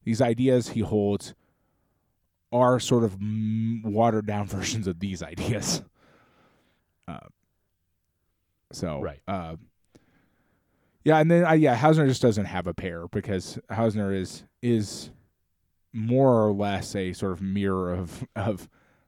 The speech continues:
Speaker 1: Alex's soul as he tries to, like, 'cause,
Speaker 2: Yeah.
Speaker 1: like, Hausner, well, so in that sense, I guess, if you're gonna make that argument, weirdly enough, Hausner and Alex are also mirrors of each other because they both lost the
Speaker 2: Right.
Speaker 1: only person they actually care about.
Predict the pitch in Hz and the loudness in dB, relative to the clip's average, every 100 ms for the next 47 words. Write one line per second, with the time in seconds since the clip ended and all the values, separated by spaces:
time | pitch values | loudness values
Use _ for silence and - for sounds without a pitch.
0 | _ _ - 95 101 98 - 92 - - | _ _ -6 -2 -2 -2 -4 -6 -8 -2
1 | 120 101 95 90 85 95 - 92 92 101 | 2 4 2 -2 -6 -8 -4 -4 -6 -8
2 | 87 92 - - - _ _ _ _ _ | -8 -8 -12 -16 -20 _ _ _ _ _
3 | _ - - - - 170 185 180 - _ | _ -20 -20 -10 2 4 4 2 -2 _
4 | - 170 233 233 - 156 139 - 127 131 | -2 8 8 8 6 6 4 2 -2 0
5 | 123 170 180 156 131 113 113 - - _ | 2 4 4 4 2 0 0 -4 -10 _
6 | - 127 - 120 117 113 110 107 107 107 | -6 -2 0 2 2 0 0 -2 -2 -4
7 | - - - 139 135 123 117 - 131 131 | -8 -8 4 4 6 4 2 0 2 4
8 | 107 110 101 92 95 - 104 101 - 90 | 4 0 -2 -4 -6 -4 -4 -4 -4 -6
9 | 85 85 92 87 - 87 87 - _ _ | -6 -6 -6 -6 -6 -8 -8 -12 _ _
10 | _ - 101 98 104 117 110 98 95 98 | _ -2 0 2 2 4 4 2 -2 -2
11 | 98 - - _ _ _ _ _ - 117 | -2 -6 -18 _ _ _ _ _ -8 -6
12 | 120 110 101 101 98 98 90 90 85 - | -4 -4 -4 -4 -4 -6 -4 -6 -8 -8
13 | 107 92 87 80 87 | -6 -6 -8 -10 -14